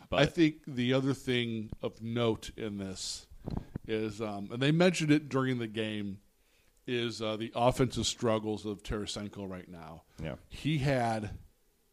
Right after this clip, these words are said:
Speaker 1: two, if not three, real good scoring chances in this game,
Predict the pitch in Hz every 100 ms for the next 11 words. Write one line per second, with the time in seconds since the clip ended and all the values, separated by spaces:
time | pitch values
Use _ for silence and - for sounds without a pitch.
0 | _ _ _ _ - - 135 143 139 139
1 | 135 135 _ _ _ _ _ _ - 120
2 | - 120 113 107 107 - _ - - -
3 | - - - - 120 117 117 131 120 110
4 | 95 85 - _ _ _ _ _ _ -
5 | 117 120 123 131 143 151 156 151 143 123
6 | 110 127 120 113 - - 120 117 117 110
7 | - 107 95 - 92 92 - - _ _
8 | 113 110 104 110 107 107 101 90 85